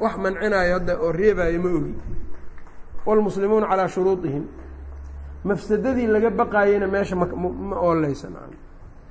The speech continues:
Maxaa yeelay markaan faa'iidadu waa mutaxa-, waa muxaqa-, waa, waa mutaxaqiqo waay, nacam.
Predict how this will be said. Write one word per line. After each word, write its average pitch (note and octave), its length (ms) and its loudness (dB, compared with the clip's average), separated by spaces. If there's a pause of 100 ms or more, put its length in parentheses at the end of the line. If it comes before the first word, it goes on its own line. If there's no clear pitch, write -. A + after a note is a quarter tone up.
(120)
Maxaa F#3+ 200 0
yeelay G#3 280 6
markaan G3 460 0
faa'iidadu G#3+ 520 2
waa G#3 100 6
mutaxa-, F#3+ 340 -2
waa G3 160 4
muxaqa-, - 380 -2
waa, F#3+ 160 -6
waa F#3+ 340 -4
mutaxaqiqo F#3 760 -2
waay, D3 200 -6
nacam. - 180 -16